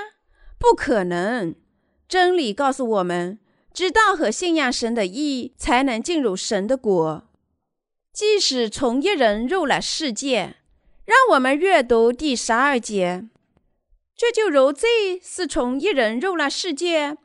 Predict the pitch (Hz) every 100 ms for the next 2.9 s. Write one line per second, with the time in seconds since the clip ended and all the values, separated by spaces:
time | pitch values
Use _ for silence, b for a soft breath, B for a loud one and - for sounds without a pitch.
0 | _ _ - - 262 302 508 - 285 262
1 | 233 254 - 427 302 220 180 170 196 175
2 | - - _ _ - 262 349 403